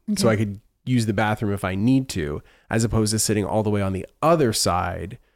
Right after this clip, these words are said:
Speaker 1: um, which usually there is. Obviously, there would be,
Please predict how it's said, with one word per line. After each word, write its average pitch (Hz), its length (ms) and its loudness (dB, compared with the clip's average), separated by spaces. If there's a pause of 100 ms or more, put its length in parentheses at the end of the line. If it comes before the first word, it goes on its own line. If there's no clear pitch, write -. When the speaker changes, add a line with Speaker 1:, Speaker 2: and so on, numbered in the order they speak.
(340)
Speaker 1:
um, 104 420 -2
which - 280 -2
usually 233 420 4
there 160 220 4
is. 127 560 4
Obviously, 123 600 2
there 113 220 4
would 110 280 0
be, 104 380 0